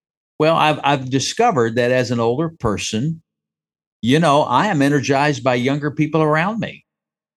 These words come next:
Joe Bailey, who hired me to go to work in the Christian Medical Society years ago in nineteen eighty,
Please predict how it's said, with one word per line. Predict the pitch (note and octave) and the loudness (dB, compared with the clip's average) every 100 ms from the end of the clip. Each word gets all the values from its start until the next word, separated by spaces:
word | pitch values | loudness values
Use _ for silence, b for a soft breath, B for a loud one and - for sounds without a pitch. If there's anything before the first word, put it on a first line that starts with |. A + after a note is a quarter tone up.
| _ | _
Joe | G2 D3+ F#3 | 0 4 4
Bailey, | C#3+ E3 G3+ C#3 C#2+ C#2 | 4 2 2 0 -4 -6
who | C3 B2 A#2 A2+ G#2+ G#2 _ _ | 0 0 2 0 -2 -6 _ _
hired | - D#3+ F3 D#3+ C3 | -2 0 0 -2 -2
me | D#3+ G#2+ F2 | -2 -2 -2
to | A2 | 0
go | C3+ | 2
to | C3 | 2
work | B2 C#3 - | 2 0 0
in | G#2 | -4
the | G#2 | -2
Christian | C#3+ - - A2+ | -4 -4 -4 -2
Medical | B2 A#2 G#2 | -2 -2 -6
Society | F#2+ G#2 F#2+ F#2+ | -4 -4 -2 0
years | G#2 B2+ G#2 | 0 -2 -4
ago | G2+ G2 | -2 -2
in | F2 | -2
nineteen | F2+ A2 A2 A2 G#2 | -2 -2 -4 -4 -2
eighty, | G2 G2 F#2 D#2 | 0 -2 -2 -6